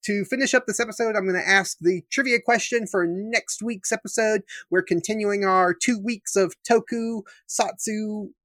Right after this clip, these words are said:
January, uh, and, uh, we're going to be covering another Tokusatsu show. So the question is, what American Tokusatsu show was the last official foreign produced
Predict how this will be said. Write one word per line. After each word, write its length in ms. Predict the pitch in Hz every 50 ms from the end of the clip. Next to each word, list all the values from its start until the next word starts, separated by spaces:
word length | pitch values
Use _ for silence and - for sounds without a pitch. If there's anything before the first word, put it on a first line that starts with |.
| _
January, 800 | 175 - 214 208 208 208 202 202 202 196 196 196 202 208 196 185 - _ _ _ _ _
uh, 400 | 160 156 156 151 143 139 139 139 139 - _ _ _ _ _ _ - 160
and, 380 | 165 165 160 160 156 160 151 147 147
uh, 220 | 151 151 147 143 135 135 - _ 165
we're 140 | 156 170 165
going 180 | 170 170 170
to 60 | 165 156
be 80 | 160
covering 300 | 156 - 190 165 180 170
another 260 | 156 151 180 202 202
Tokusatsu 600 | 190 - 214 202 - 190 - 196 190 - - 202
show. 360 | 185 - - 202 190 190 190 190 - - - - _
So 480 | - - 165 147 147 143 143 143 139 - - - - _
the 80 | - -
question 340 | - 226 214 - - 190 185
is, 220 | 208 202 170 147 -
what 340 | - 139 131 160 247 - -
American 520 | - 170 180 180 180 185 196 - - 190 180
Tokusatsu 580 | - 185 - 175 - 180 165 160 - 175 165
show 220 | - - 170 170 185
was 260 | 180 151 147 139 139
the 140 | 135 135 131
last 460 | 127 135 151 196 226 220 196 - -
official 720 | 214 - - - - 311 302 - - - 185 160 156 - - _
foreign 400 | - 160 175 190 202 214 220 196
produced 600 | - - 220 180 151 143 139 139 135 - -